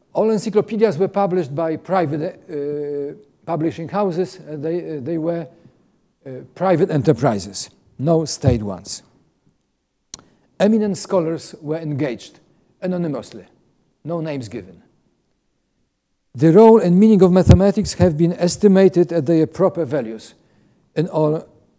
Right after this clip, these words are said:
those encyclopedias, in particular in, in the one I have presented here in, in, in details.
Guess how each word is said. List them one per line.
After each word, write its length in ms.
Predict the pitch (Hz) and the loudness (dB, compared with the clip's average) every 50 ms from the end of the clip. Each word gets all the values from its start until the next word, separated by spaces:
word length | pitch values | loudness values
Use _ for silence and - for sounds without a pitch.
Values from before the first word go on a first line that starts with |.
| _ _ - | _ _ -8
those 380 | - 139 135 123 113 151 123 | -6 -6 -4 -2 -2 -2 0
encyclopedias, 640 | 143 123 101 127 123 135 - - 196 175 175 143 120 | -2 -4 -4 -4 -4 -4 -2 0 2 2 2 2 2
in 240 | 170 - - 160 113 | -4 -6 -6 -8 -4
particular 500 | - 147 - - 151 - 160 147 143 143 | -4 -4 -4 -4 -2 -2 0 0 2 0
in, 180 | 143 131 135 | 0 -2 -4
in 160 | 156 151 143 127 | -6 -8 -8 -8
the 100 | 127 143 | -6 -6
one 260 | 135 139 139 143 143 | -6 -6 -6 -8 -8
I 120 | 127 123 120 | -10 -12 -10
have 260 | 117 131 123 - - _ - _ _ _ _ - | -12 -14 -14 -16 -20 _ -20 _ _ _ _ -6
presented 460 | 151 151 113 151 143 - - 139 - | -6 -4 -4 -4 -6 -6 -8 -14 -14
here 200 | - 139 131 127 | -12 -10 -10 -10
in, 140 | 127 147 147 - | -10 -12 -14 -16
in, 240 | - 127 117 120 123 _ _ _ _ _ | -16 -14 -14 -14 -16 _ _ _ _ _
in 140 | - 131 123 | -16 -14 -12
details. 560 | 113 131 - - 139 107 95 - - - - | -12 -12 -12 -12 -12 -14 -14 -16 -20 -20 -20